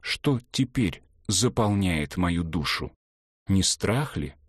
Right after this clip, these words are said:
Или подозрение? Или вожделение? Или что-нибудь другое в этом роде? Девятнадцатое. Во-первых,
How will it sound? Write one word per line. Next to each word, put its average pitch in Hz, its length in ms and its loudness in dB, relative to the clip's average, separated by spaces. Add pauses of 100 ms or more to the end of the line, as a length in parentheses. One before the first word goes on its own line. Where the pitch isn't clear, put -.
(200)
Или 101 140 2
подозрение? 92 920 0 (280)
Или 117 160 4
вожделение? 101 1000 2 (320)
Или 151 200 2
что-нибудь 131 560 2
другое 107 480 2
в 80 60 -2
этом 80 260 0
роде? 65 320 -6 (1200)
Девятнадцатое. 98 1080 0 (1200)
Во-первых, 135 800 2